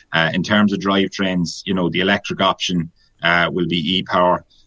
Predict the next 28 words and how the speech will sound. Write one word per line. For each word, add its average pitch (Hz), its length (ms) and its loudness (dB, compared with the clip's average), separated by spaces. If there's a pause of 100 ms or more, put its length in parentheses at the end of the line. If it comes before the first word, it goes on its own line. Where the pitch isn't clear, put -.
Um, 82 480 0
we 82 80 -6
can't 92 280 -2
wait 90 200 0
to 90 100 -4
have 85 120 0
that 82 200 2
as 80 120 -6
well. 95 360 2
We'll 87 180 -8
have 87 160 -2
that 87 180 0
early 87 320 2
in 85 100 -4
twenty 85 300 -6
twenty-two. 98 720 0 (360)
Um, 82 380 0
I'm 85 140 -2
sure 90 200 0
we'll 87 140 0
be 85 100 -6
taking 87 320 -2
orders 87 440 0
for 90 160 -2
it 82 80 -2
well 87 200 0
in 85 80 0
advance. 95 540 0